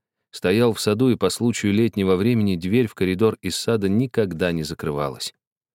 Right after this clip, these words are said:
От ноги красноармейца шел тяжелый запах запущенной раны. "Ты зачем снимаешь перевязку, земляк?" снова спросил я, но красноармеец опять не ответил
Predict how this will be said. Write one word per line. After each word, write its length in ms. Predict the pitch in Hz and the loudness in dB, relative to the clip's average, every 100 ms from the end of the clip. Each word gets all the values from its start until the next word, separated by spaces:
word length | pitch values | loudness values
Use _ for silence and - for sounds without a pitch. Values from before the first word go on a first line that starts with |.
| _ _ _ _ _ - | _ _ _ _ _ -12
От 180 | - | -8
ноги 300 | - 95 107 | -2 0 0
красноармейца 800 | 113 101 - 98 92 104 101 - | 0 -2 -2 -2 0 0 -2 -4
шел 240 | - 101 95 | -2 -2 -2
тяжелый 480 | - 82 98 95 | -4 -2 0 0
запах 440 | 85 - 95 - 78 | -2 -2 -2 -2 -4
запущенной 680 | 85 80 90 - - 82 82 | -4 -6 -8 -8 -6 -4 -2
раны. 320 | 87 80 - _ _ _ _ _ _ _ _ _ _ - | -2 -4 -12 _ _ _ _ _ _ _ _ _ _ -2
"Ты 180 | 131 120 | 0 4
зачем 380 | 135 - 160 | 2 2 0
снимаешь 420 | 123 143 143 127 - | 2 0 2 0 0
перевязку, 500 | 139 147 135 - 95 | 2 2 2 0 0
земляк?" 420 | 123 147 127 - _ _ _ _ | 2 2 0 -4 _ _ _ _
снова 300 | - - 80 | -8 -2 -2
спросил 440 | 78 - 78 - 80 | -2 -4 -4 -2 0
я, 280 | 85 92 78 _ _ _ _ | 2 0 -2 _ _ _ _
но 100 | - | -12
красноармеец 640 | - 82 - 82 85 90 - | -4 -4 -2 -2 0 -2 -2
опять 400 | 85 - 90 85 | -4 0 -2 0
не 80 | 85 | -4
ответил 480 | 82 87 90 87 | -2 -2 -2 -4